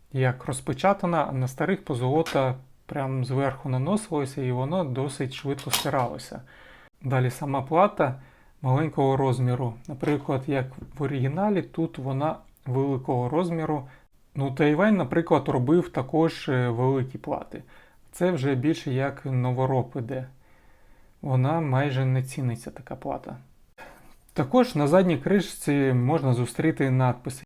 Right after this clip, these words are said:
Якщо написи англійською, то, скоріш за все, це початок дев'яностих років. Тут, наприклад, взагалі нічого немає. А може бути написано російською мовою.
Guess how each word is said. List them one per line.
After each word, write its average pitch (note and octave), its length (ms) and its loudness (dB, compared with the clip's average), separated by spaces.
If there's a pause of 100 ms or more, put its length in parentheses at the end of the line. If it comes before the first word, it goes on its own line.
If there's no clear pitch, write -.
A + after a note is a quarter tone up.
(160)
Якщо D#3 420 4
написи C#3 440 2
англійською, D#3 720 0
то, E3+ 480 2
скоріш D3+ 320 0
за C3 120 2
все, D#3+ 240 0
це C3+ 500 -2 (220)
початок C#3+ 380 -4
дев'яностих B2+ 580 -2
років. C3 420 -4 (1300)
Тут, F3 180 0
наприклад, D3+ 600 4
взагалі C3 500 2
нічого A#2+ 340 0
немає. A#2 420 -4 (100)
А - 40 -12
може D3+ 500 4 (140)
бути C3 320 -2
написано C3 500 0
російською C3 540 -4
мовою. B2 460 0